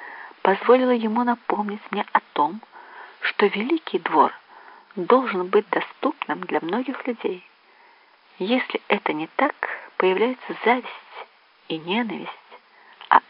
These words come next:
это ведет к несчастью. Я слушала его, зевая, и думала о спектакле, который собиралась вскоре поставить в своем театре. Я сама должна была исполнять в нем главную роль.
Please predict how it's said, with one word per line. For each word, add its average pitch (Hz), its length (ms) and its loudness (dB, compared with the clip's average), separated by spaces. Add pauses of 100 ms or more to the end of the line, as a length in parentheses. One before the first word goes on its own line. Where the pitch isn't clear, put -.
это 277 340 0
ведет 240 340 -4
к - 140 -20
несчастью. - 680 -10 (1900)
Я 240 180 4 (100)
слушала 320 360 2
его, 165 360 -4
зевая, 165 460 -2 (800)
и 247 40 0
думала 254 280 -4
о 175 100 -10
спектакле, - 680 -2 (460)
который 175 380 -2
собиралась 160 380 0 (100)
вскоре 269 320 0
поставить - 520 -4
в - 80 -18
своем 170 220 -8 (100)
театре. - 360 -8 (760)
Я 165 240 0
сама 180 220 0
должна 214 440 -4
была 247 280 0
исполнять 160 540 -4 (140)
в - 40 -10
нем 240 300 -6
главную 165 500 -2
роль. 160 220 -8